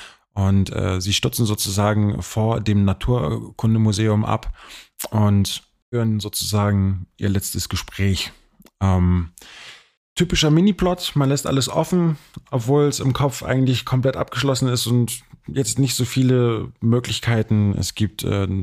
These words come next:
nach links und rechts zu gehen im Kopf. Ähm, sehr schön gemacht.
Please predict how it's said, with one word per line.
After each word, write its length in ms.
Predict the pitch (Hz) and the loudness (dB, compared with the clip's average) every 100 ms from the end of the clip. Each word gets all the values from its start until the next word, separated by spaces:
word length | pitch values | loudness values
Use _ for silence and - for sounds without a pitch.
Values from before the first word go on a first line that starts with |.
| - | -2
nach 220 | 104 101 | -2 0
links 280 | 107 110 117 | 2 2 4
und 120 | 110 | 2
rechts 280 | 101 123 - | 2 -2 -2
zu 120 | - | -2
gehen 240 | 107 113 110 | 0 0 0
im 100 | 107 | -2
Kopf. 380 | - 104 - - - _ _ | -4 -6 -8 -10 -12 _ _
Ähm, 500 | 92 95 92 87 87 - - - - - _ _ | 0 2 4 4 2 -2 -10 -12 -14 -20 _ _
sehr 180 | - 104 | -4 0
schön 220 | - 90 | 2 2
gemacht. 360 | 82 78 - | 2 0 -4